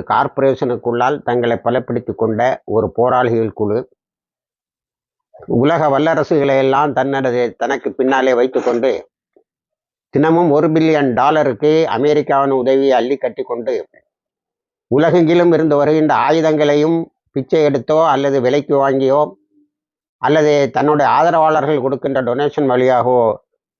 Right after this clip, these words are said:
பெறுகின்ற இஸ்ரேலும் மோதிக்கொண்டிருக்கின்றன. இவர்களை எதிர்த்து இத்தனை நாள் இவர்கள் நிற்பதே மிகப்பெரியதொரு ஆச்சரியமான நிலை. அதிலும் இஸ்ரேலுடைய எந்த லட்சியமும் நிறைவேறாமல்,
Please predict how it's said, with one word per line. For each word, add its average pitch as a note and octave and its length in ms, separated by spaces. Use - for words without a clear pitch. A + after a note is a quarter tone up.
பெறுகின்ற D#3 480
இஸ்ரேலும் C3 560
மோதிக்கொண்டிருக்கின்றன. A2+ 920
இவர்களை B2+ 400
எதிர்த்து D3 400
இத்தனை C#3+ 340
நாள் D3 240
இவர்கள் C#3 380
நிற்பதே D#3+ 420
மிகப்பெரியதொரு C3+ 760
ஆச்சரியமான B2 640
நிலை. G#2+ 280
அதிலும் G3 320
இஸ்ரேலுடைய F#3 640
எந்த F3+ 280
லட்சியமும் G3 560
நிறைவேறாமல், E3+ 640